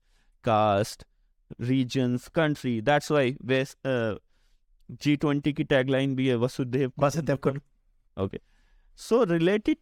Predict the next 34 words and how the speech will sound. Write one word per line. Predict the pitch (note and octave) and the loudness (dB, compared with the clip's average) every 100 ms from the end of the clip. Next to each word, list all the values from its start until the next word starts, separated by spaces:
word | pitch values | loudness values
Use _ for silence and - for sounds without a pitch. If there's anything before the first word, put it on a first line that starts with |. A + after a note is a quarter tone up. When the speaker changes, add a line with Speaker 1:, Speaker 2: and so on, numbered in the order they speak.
| B3+ | -4
Speaker 1:
to, | B3+ C4+ A3 - _ _ _ _ _ _ _ _ _ _ F2 | -2 0 -2 -4 _ _ _ _ _ _ _ _ _ _ -2
uh, | G2+ G#2+ G#2+ G#2+ - | 0 2 2 0 0
I | C3 | 0
would | C#3 | -2
say, | - F3 E3+ E3 | -2 0 0 2
आपका | B2 C#3+ - A3 | 2 0 0 -2
भी | A3 | -2
कुछ | A3+ A#3 | -4 -2
experience | E3+ - - D#3 D3 E3+ E3+ | -4 -4 -4 -2 0 -2 -2
है। | C#3 A2+ G2 | -2 0 0
अब | A#2 - C#3+ | -2 -2 -6
हम | C3+ | -6
space | - - C3+ C#3 | -6 0 0 0
पे | E3 | -4
दोबारा | C3 B2 B2 C3 | -4 0 2 0
आते | A2+ | 0
हैं। | D#3 - | -4 0
आपका | D#3 E3+ - | 0 0 -2
कुछ, | G#3 A#3+ - - - | -2 -2 -6 -10 0
आप | E3 | 0
simulate | - - D#3 D#3+ F#3 G3 | 0 -4 -2 0 0 -2
कर | - D#3 | -2 -2
रहे | B2 B2 | 0 0
हो | |
Utah | C3 B2+ B2+ - C#3 C3+ | 0 -2 -4 0 0 2
में, | B2+ B2+ | 0 -2
कुछ | D3+ - | -4 -4
आपका | C3 - D3 | -2 -2 -2
lab, | C3 B2 B2 B2+ B2 | 2 2 4 2 2
मैंने | B2+ B2 | 0 0
videos | A#2+ A#2+ B2+ B2+ B2 | -2 0 0 0 -2
देखी | A#2 - G#2+ | -4 -4 -6
थी | A2 | -4
आपकी। | A2 G#2+ - A2+ | -2 -4 -4 -10